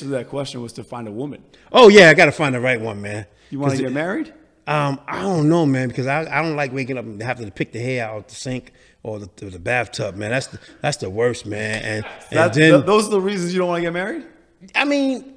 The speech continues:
Speaker 2: I mean, I don't, I, I, so I'm glad you said that, bro. <laughs> As a man, okay, so people like, I'm not gonna s-, set up, it might sound wrong. People are like, "Oh, why are you saying that?" So, you know, when you get a guy like me and people that, you know, in and out,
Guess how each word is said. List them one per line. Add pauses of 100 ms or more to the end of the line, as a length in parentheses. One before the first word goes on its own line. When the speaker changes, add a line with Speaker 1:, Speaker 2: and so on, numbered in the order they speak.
Speaker 2:
I
mean,
I
don't,
I,
I, (220)
so (680)
I'm
glad
you
said
that,
bro. (1040)
<laughs>
As
a
man, (120)
okay,
so (340)
people
like, (480)
I'm
not
gonna
s-,
set
up,
it
might
sound
wrong.
People
are
like,
"Oh,
why
are
you
saying
that?" (200)
So,
you
know,
when
you
get
a
guy
like
me
and
people
that,
you
know,
in
and
out,